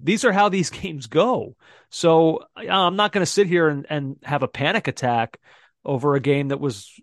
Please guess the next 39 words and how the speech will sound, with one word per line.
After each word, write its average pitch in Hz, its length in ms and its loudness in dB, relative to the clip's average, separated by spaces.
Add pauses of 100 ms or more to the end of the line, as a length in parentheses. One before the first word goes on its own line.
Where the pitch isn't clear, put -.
you 196 100 -18
know, 127 200 -12
won 135 420 0
a 147 40 4
little 147 220 6
more 147 180 2
narrowly 143 580 2
than 135 220 -6
we 139 80 -2
would 139 160 -2
have 135 100 -4
liked. 160 340 -6
I 117 120 -10
think, - 360 -8
uh, 131 320 0
you 185 80 -10
know, 156 120 0
you 143 100 0
can 143 160 -6
think 151 320 -8
that. 135 240 2
I, 123 200 0
I 127 60 -4
think, 123 300 -6
yeah, 202 140 -2
it'd 131 160 2
be 131 80 -2
nice 127 280 -2
to 165 120 0
have 127 140 -2
at 135 180 -6
least 147 260 -4
had 131 140 -4
a - 20 -8
little 147 180 -4
bit 165 120 -2
of 123 80 -2
a - 20 -4
cushion 135 480 -8